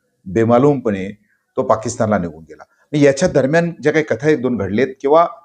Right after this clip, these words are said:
नेमकं सरकारनं भूमिका याच्यामध्ये काय निभावली आहे, याचं अगदी थोडक्यामध्ये विश्लेषण आपण या ठिकाणी करणार आहोत. कासिम रिझवी, कासिम रिझवी म्हणजेच अलीगढ किंवा पाक-, जे असणारे आजचं उत्तर भारत,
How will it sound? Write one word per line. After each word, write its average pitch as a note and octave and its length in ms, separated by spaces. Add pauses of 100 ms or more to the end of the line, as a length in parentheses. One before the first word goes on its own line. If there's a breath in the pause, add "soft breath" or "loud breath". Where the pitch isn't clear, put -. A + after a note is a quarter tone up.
(140)
नेमकं D3 300
सरकारनं E3 600
भूमिका C3 360
याच्यामध्ये E3+ 340
काय D3 200
निभावली B2+ 400
आहे, D#3+ 120
याचं D3 220
अगदी D3 200
थोडक्यामध्ये D3 540
विश्लेषण A#2+ 340
आपण G#2 220
या F2+ 60
ठिकाणी F2 280
करणार E2 240
आहोत. - 160 (400)
कासिम D#3+ 500 (120)
रिझवी, A2 380 (840)
कासिम D3+ 300
रिझवी D3+ 240 (100)
म्हणजेच C#3 420
अलीगढ C3+ 400 (1080)
किंवा B2+ 180
पाक-, A#2 300
जे A#2+ 180
असणारे A#2 380
आजचं A2+ 220
उत्तर A2+ 260
भारत, G#2+ 280